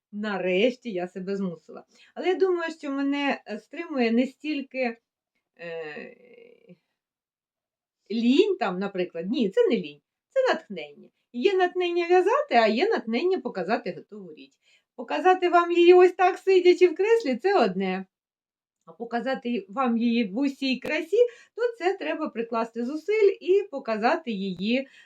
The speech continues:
е, де-інде.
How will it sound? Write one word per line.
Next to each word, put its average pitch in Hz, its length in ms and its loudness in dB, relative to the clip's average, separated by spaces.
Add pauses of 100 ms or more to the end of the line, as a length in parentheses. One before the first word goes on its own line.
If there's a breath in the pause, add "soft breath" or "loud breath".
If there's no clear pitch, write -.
(120)
е, 151 420 -12 (840)
де-інде. 185 920 -2